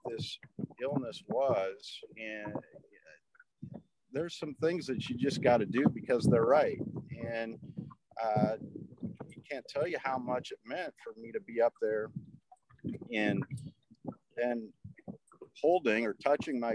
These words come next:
patient, putting my hand on their shoulder and asking them if I could say a prayer with them.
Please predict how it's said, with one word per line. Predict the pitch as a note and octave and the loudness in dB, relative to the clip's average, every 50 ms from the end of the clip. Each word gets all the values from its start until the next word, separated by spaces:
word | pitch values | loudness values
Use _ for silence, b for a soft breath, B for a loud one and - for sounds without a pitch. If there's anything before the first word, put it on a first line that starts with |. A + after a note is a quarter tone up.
| G#2 - - | -4 -4 -6
patient, | C3 D3+ D#3+ - - A2+ G#2 G#2 _ - - - | -4 -4 -4 -6 -6 -8 -8 -10 _ -14 -10 -8
putting | - D3 C#3+ B2+ | -4 -2 -2 -2
my | A#2+ A#2 A2+ | -2 -2 -4
hand | A#2 C3 C#3 D3 D#3+ D#3+ C#3+ | -4 -2 -2 -2 -2 -2 0
on | A#2+ G#2+ G#2+ A2 | 0 -2 -2 -2
their | G#2 G2 G2 | -8 -10 -10
shoulder | - - - G#2 G#2 G#2 G2+ G#2 G#2+ A2+ A2+ _ _ - - | -8 -8 -6 -6 -6 -4 -2 -2 -4 -4 -6 _ _ -14 -10
and | A2+ G#2+ G#2 G2+ G#2 G#2+ G#2+ - - G2+ F#2 - - - - G#2+ | -8 -8 -8 -8 -10 -14 -16 -14 -14 -14 -12 -12 -14 -10 -4 0
asking | A#2 A#2+ A#2+ - C3 B2+ A#2 | 0 0 0 -2 -6 -4 -2
them | A#2 A#2 A#2 | 0 0 0
if | A2 - | 2 2
I | A#2 A#2 | 0 -2
could | - - G#2 | -2 -6 -10
say | - - B2+ B2 | -6 -2 0 0
a | A#2+ - - | 0 0 0
prayer | - C3+ D3+ E3 | -2 0 0 0
with | D#3 C3+ A#2 - - | -2 -4 -6 -4 -4
them. | G#2 G2+ G2+ G#2+ A2+ | -2 -2 -2 -4 -6